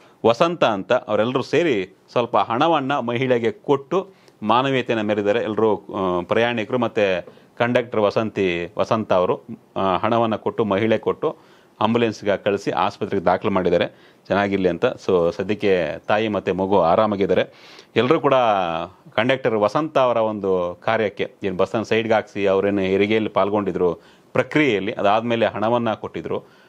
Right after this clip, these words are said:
ಮಹಿಳೆಯ ಆರ್ಥಿಕ ಸಹಾಯ ಆಗಲಿ ಅಂತ. ಎಲ್ಲರೂ ಕೂಡ ಚಾಲಕಿ ಮತ್ತು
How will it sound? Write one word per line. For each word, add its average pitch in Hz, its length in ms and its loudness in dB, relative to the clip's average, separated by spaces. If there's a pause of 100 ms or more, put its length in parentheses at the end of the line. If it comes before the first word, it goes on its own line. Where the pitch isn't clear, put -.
(160)
ಮಹಿಳೆಯ 104 380 2 (300)
ಆರ್ಥಿಕ 87 340 -4
ಸಹಾಯ 104 380 -2
ಆಗಲಿ 87 240 -2
ಅಂತ. 85 200 -6 (120)
ಎಲ್ಲರೂ 107 240 0
ಕೂಡ 107 140 0 (920)
ಚಾಲಕಿ 135 460 0
ಮತ್ತು 151 280 0